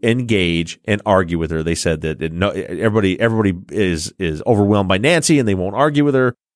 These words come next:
They were literally holding up a sign in the back of the room that said, "Bob, jump in." And I was talking to people backstage before I went out, and I was listening to her give her intro, and it was just, she was saying stuff about Hayes' diary. Hay wrote in her diary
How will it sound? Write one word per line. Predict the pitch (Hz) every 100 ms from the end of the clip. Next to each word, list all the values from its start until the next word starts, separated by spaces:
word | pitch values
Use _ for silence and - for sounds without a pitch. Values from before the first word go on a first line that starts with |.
| _ _ _
They | 104 95 85
were | 98
literally | 120 160 160 135
holding | 135 139
up | 123
a |
sign | 113 120 113
in | 110
the |
back | 98 101 101
of |
the | 90
room | 95 98 95
that | 90
said, | 90 78
"Bob, | 104 92 87
jump | 95 90 95
in." | 101 101 95 92 _ _ _ _ _ -
And | 95
I |
was | 82 -
talking | 113 110
to | 101
people | 98 82
backstage | 92 85 101 92 85
before | 82 90 78
I |
went | 78 80
out, | 98 113 95
and | 82
I |
was | 78 78
listening | 87 113 113 104 90
to | - 95 85 82 -
her | 101 90
give | 92
her | 85 -
intro, | 131 - 85 76
and | 80
it |
was | 82
just, | 92 85 - _ _ _ _ _
she | - 151
was | -
saying | 214
stuff | 165 151
about | 123 104 -
Hayes' | 110 117 90
diary. | 87 78
Hay | - 170 170
wrote | 123 143 -
in | 151 156
her | 131 151
diary | 127 101 110 104 80 71 62